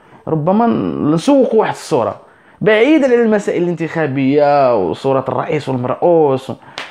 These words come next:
والتسويق الانتخابي من خلال استغلال، آه، مهم. خاصنا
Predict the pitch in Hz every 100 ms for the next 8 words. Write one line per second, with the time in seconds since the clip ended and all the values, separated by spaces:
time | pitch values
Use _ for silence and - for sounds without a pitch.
0 | - - - 151 147 147 139 139 - 160
1 | - 147 139 143 156 143 139 135 143 139
2 | 131 - 139 131 135 127 117 76 85 87
3 | 80 67 71 58 65 58 53 53 50 50
4 | - - 147 107 - _ _ _ _ _
5 | _ _ _ - - - _ _ _ _
6 | _ _ _ _ - - 131 - - 175
7 | 254 285